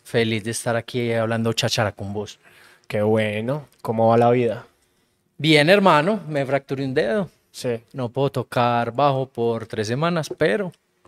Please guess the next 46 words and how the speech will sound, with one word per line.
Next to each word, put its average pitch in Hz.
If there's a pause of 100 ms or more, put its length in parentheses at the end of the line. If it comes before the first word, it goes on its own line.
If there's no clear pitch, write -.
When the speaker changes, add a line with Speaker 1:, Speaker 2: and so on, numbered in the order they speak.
(220)
Speaker 1:
de 113
resto 113
todo 123
marchando, 104
todo 104
muy 107
bien. 101 (180)
Speaker 2:
Listo, 117
empecemos 120
por 135
ahí. 120
No 113
puede 143
tocar 127
bajo 135
por, 120 (540)
do-, 123 (120)
eh, 117
por, 120 (300)
¿cómo? 170
Hasta 135
dentro 123
de 123
tres 131
semanas. 147
Speaker 1:
Tres 117
semanas, 107
sí. 104
Speaker 2:
Y 117
empieza 113
el 123
tour 127
del 127
arriero 113
en 127
el, 113
la 110
Speaker 1:
En 120
Speaker 2:
primera 120
Speaker 1:
un 127
Speaker 2:
semana 117
Speaker 1:
mes. -
Speaker 2:
de 117
julio. 110 (120)
Speaker 1:
Sí. - (260)
Speaker 2:
Eh, 117